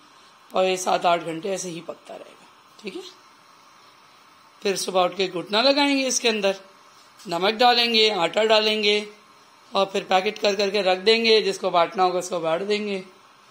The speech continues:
तो इंशाल्लाह अब इस रेसिपी के लिए सुबह आपसे मुलाकात होती है।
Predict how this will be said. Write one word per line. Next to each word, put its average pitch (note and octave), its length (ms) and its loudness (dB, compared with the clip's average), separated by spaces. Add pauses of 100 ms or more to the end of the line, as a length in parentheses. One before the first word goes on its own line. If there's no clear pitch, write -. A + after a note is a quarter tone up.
(340)
तो G3+ 120 -6
इंशाल्लाह F#3 440 4
अब F3 400 -2
इस - 160 -2
रेसिपी F#3 360 -2
के F3+ 120 -8
लिए A#3+ 160 -8
सुबह F#3+ 240 0
आपसे E3 240 -2
मुलाकात C#3+ 460 -14
होती - 200 -20
है। F#3+ 100 -20